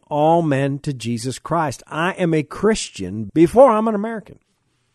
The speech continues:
And I must live my life accordingly, and as a result, my life must reflect the person of Jesus Christ. And if I become so hardened in my politics or in my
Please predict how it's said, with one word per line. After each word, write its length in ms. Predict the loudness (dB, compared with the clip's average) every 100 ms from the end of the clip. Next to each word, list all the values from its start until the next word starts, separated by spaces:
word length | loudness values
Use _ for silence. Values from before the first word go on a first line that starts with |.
| _ _ _ _ _ -4
And 260 | 0 0
I 220 | 0 2 4
must 460 | 4 2 0 -6
live 360 | -2 4 4 4
my 280 | 2 0 0
life 400 | 0 0 -2 -4
accordingly, 720 | -4 0 2 2 -2 -4 -6
and 180 | -6 -6
as 240 | -2 -2
a 60 | -2
result, 500 | -4 0 2 0 0
my 180 | -4 -2
life 360 | -2 -4 -6
must 320 | -6 -6 -6
reflect 920 | -8 -8 -8 -20 -6 0 0 -2 -18 -20 -12
the 80 |
person 720 | -12 -6 -2 0 -2 -10 -14 -16 -14
of 180 | -14
Jesus 460 | -14 -14 -12 -14 -16
Christ. 640 | -18 -20 -20 -20 -20 _ _ _ _ _ _ _ -10
And 80 | -4
if 120 | 2
I 160 | 4 4
become 440 | 2 0 0 0
so 440 | -2 0 2 2
hardened 640 | 0 0 6 6 4 -6 -8
in 260 | -8 -6 -4
my 220 | -4 -6
politics 920 | -8 -4 -2 -2 -4 -12 -14 -14 -12
or 200 | -8 -6
in 100 | -6
my 360 | -8 -8 -10